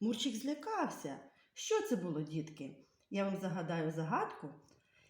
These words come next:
Є великий, є малий, з вантажами, легковий, по дорогах поспішає, у собі людей катає. Дітки, як ви думаєте, що так налякало нашого котика? Мабуть, ви здогадалися,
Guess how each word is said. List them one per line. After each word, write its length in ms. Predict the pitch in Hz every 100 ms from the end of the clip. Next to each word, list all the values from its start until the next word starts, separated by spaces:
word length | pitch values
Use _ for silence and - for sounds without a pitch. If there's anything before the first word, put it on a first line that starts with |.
| -
Є 400 | 156 190 339 381
великий, 720 | 311 285 190 170 - - 151
є 300 | 151 175 262
малий, 680 | 285 269 190 196 147 - -
з 120 | 160
вантажами, 1040 | 208 240 247 254 226 165 190 208 151 160 -
легковий, 1000 | 190 254 - 269 254 156 208 220 - - -
по 100 | 202
дорогах 580 | 226 247 233 180 190
поспішає, 840 | - 185 - 160 - 214 330 392 415 - - -
у 120 | 220
собі 680 | 214 180 151 202 320 453 -
людей 540 | 175 156 190 214 254 -
катає. 680 | 254 247 180 147 143 143 147 - _ - _ _ _ _
Дітки, 320 | 233 262 254 233
як 260 | 302 453
ви 80 | 359
думаєте, 580 | 262 233 175 160 156 156
що 260 | - 294
так 200 | 415 403 - - -
налякало 560 | 226 233 240 240 226 214
нашого 440 | 214 220 240 247
котика? 640 | 262 233 - 165 147 139 - - _ _ _
Мабуть, 360 | 196 185 202 214
ви 120 | 180
здогадалися, 1000 | 160 165 160 156 196 330 294 - 165 143